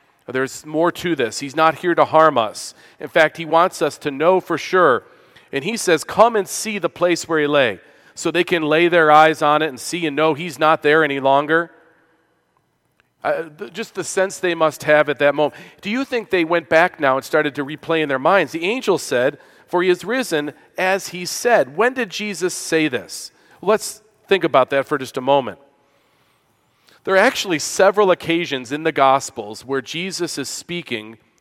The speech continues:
to people and his disciples are listening, and he refers to what will happen to him, that he'll die and be raised again. In most cases, this prediction shook up his followers.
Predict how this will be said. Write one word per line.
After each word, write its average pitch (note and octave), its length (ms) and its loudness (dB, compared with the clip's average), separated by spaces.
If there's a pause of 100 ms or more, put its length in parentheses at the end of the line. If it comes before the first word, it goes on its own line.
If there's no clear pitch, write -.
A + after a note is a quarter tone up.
(120)
to C3+ 120 -6
people F#3 420 -2
and D3+ 80 0
his C#3 100 -4
disciples D3+ 540 0
are F3 100 0
listening, C3 500 -2
and D3+ 100 -6
he C#3+ 80 -4
refers C#3 800 2 (640)
to - 100 -8
what D3+ 200 2
will C#3+ 140 2
happen D3+ 360 0
to D#3 240 -2
him, A#2+ 160 -6 (440)
that G#2+ 100 -8
he'll B2 100 -2
die C#3+ 560 4 (960)
and B2 100 -12
be B2 100 -6
raised A#2+ 340 -4
again. B2+ 340 0 (880)
In C3+ 160 -8
most G3+ 300 6
cases, C3+ 580 -8 (520)
this E3+ 400 -2 (220)
prediction C3+ 720 -4 (100)
shook - 380 -6
up D3 160 2
his B2+ 140 -8
followers. B2 680 0